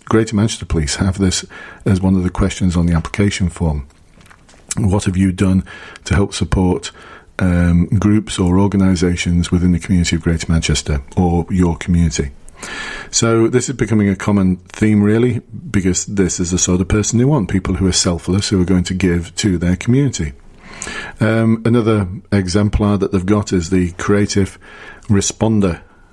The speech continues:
um, exemplar, um, where they're looking for people who can, uh, respond to a situation by taking in every aspect of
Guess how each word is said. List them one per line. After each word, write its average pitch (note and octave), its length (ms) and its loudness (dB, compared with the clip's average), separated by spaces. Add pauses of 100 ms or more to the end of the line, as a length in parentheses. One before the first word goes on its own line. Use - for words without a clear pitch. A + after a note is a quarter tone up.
(160)
um, E2+ 460 2
exemplar, E2+ 680 0 (320)
um, F2 580 2 (480)
where F#2 280 0
they're F#2 140 2
looking G2+ 340 2
for F#2+ 220 -2
people F#2+ 360 0
who F#2 180 0
can, F#2+ 320 0 (600)
uh, F2+ 240 2
respond A2+ 500 0
to G#2 100 -2
a G2 60 2
situation G2 760 0
by E2+ 140 2
taking F#2 420 0
in F2+ 240 2 (400)
every G2 480 0
aspect G2+ 640 -2
of E2+ 320 -2